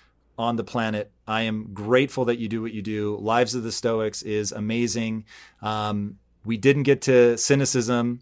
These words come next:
and the school thereof, but for anybody that reads your book, they will, they will learn the story behind all of that. Um, where can people find you, find the book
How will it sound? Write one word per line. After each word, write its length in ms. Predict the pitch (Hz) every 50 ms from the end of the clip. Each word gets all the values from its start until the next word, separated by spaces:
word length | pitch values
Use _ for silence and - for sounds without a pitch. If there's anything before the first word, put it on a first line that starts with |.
| _ _
and 160 | - 110 110 110
the 60 | 107
school 340 | - - - 135 131 131 127
thereof, 560 | 123 123 120 120 120 117 117 117 104 98 95
but 160 | 113 117 117
for 160 | - - 120
anybody 640 | 120 123 123 131 127 117 123 117 120 117 113 113 104 - - - - _ -
that 100 | 110 110
reads 460 | 104 117 123 120 107 - - - - -
your 180 | - 107 107 101
book, 300 | 107 180 202 190 - -
they 220 | - 120 120 120
will, 440 | 113 117 117 113 110 107 104 110 110
they 100 | - 117
will 160 | 117 113 113
learn 220 | 113 120 123 123 120
the 60 | 120
story 280 | - - - 120 113 113
behind 340 | 107 101 101 110 113 110 110
all 140 | 107 107 107
of 80 | 104
that. 300 | 104 104 101 101 101 - _ _ - - - _ _ _ -
Um, 320 | 101 104 104 104 107 - - -
where 220 | 110 120 139 156
can 120 | 151 156
people 480 | 143 151 143 135 135 127 123 120 117 110
find 360 | 101 - - 131 123 123 117
you, 220 | 110 120 117 117 113
find 220 | - 123 120 117
the 40 | 110
book 400 | 101 117 113 110 107 - -